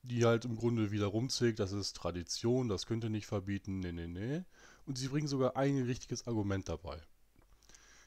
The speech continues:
Ihr Hauptargument ist, dass es dann Beschneidungstourismus geben würde. Also wenn's in Deutschland verboten ist, würden die halt nach Osteuropa fahren, das da machen und das wäre halt ein Risiko für die Kinder.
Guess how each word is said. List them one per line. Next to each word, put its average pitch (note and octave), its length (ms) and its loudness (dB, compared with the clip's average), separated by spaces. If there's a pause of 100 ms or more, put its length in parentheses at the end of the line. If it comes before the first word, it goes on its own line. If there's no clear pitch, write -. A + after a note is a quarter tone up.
(120)
Ihr G#2+ 140 -2
Hauptargument C#3+ 720 2
ist, - 680 0
dass C3 80 4
es B2+ 140 -2
dann C3 220 2
Beschneidungstourismus A#2 1080 2
geben D#2+ 320 -8
würde. D#2+ 380 -10
Also G#2+ 300 2
wenn's A2 200 2
in A2+ 120 -2
Deutschland A#2+ 340 2
verboten B2+ 480 2
ist, B2+ 220 0
würden A#2+ 280 2
die G#2+ 140 -2
halt G#2 260 2
nach G#2 160 -4
Osteuropa A2+ 600 0
fahren, G2 320 -2
das F#2 160 -4
da G2+ 160 4
machen G#2+ 400 0
und G2+ 180 -4
das - 200 0
wäre G2+ 240 0
halt F#2+ 260 0
ein G2 140 -6
Risiko F2+ 360 -6
für - 140 -14
die F#2+ 80 -8
Kinder. E2 360 -8